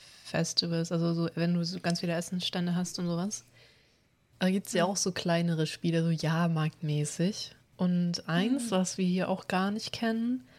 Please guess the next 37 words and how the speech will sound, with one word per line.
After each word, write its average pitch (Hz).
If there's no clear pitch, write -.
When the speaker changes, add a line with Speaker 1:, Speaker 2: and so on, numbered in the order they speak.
Speaker 1:
was 190
du 185
mir 180
auch, 196
wo 180
du 175
mich 165
auch 170
drauf 165
hinweisen 165
musstest, 165
sonst 156
wäre 151
ich, 151
glaub 151
ich, -
voll 147
dran 151
vorbeigelaufen, 160
ist, -
ähm, 160
wo 185
du 180
diese 175
Bälle 226
hast -
mit 196
dieser 180
Membran. 175
Willst 160
du 170
das 160
auch 165
erklären, 220
wie 226
das 220
geht? 226